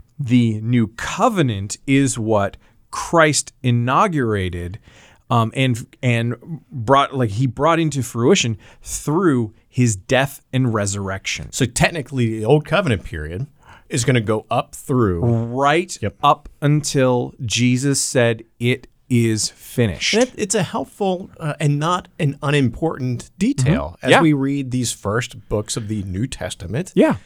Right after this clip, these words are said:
Speaker 2: the Gospels, we, we tend to kinda think we've shifted gears entirely.
Speaker 1: Right.
Speaker 2: And actually not. And this really, it's really important because it explains also some of the behavior of Jesus and his disciples and their expectations even during his earthly ministry.
Speaker 1: Yes, because they're thinking about Jesus and the Messiah partic-, um,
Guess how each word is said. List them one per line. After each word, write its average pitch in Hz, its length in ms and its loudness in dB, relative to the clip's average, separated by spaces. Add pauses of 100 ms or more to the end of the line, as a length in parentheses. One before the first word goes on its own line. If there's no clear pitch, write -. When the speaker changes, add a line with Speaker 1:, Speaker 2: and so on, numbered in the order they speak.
(120)
Speaker 2:
the 123 100 2
Gospels, 113 800 -2
we, 127 340 -4
we 117 180 -6
tend 113 400 -6
to - 80 -10
kinda 117 260 -4
think 101 260 -6
we've 110 180 -4
shifted - 420 -4
gears 98 240 -6
entirely. 101 600 -6
Speaker 1:
Right. 123 240 4 (500)
Speaker 2:
And 135 200 -2
actually 180 360 -2
not. 190 240 -2
And 120 80 2
this 190 180 -2
really, 220 240 -2
it's - 200 -6
really 240 240 -2
important 185 280 -4
because 151 200 -2
it 131 80 -6
explains 123 420 -4
also 139 500 -2 (360)
some 139 200 0
of 117 260 2
the 135 140 -4
behavior 147 640 -2
of 101 180 -2
Jesus 123 380 -4
and 117 180 -6
his 117 140 -4
disciples 107 600 -4
and 107 140 -6
their 107 80 -4
expectations 117 720 -8
even 139 240 -2
during 123 200 0
his 110 120 -2
earthly 95 240 -6
ministry. 110 420 -6
Speaker 1:
Yes, 113 380 4
because 127 380 2
they're 131 220 2
thinking 160 600 0
about 113 380 2
Jesus 104 680 -2
and 113 160 2
the 110 60 2
Messiah 120 640 0
partic-, - 540 -4
um, 101 400 0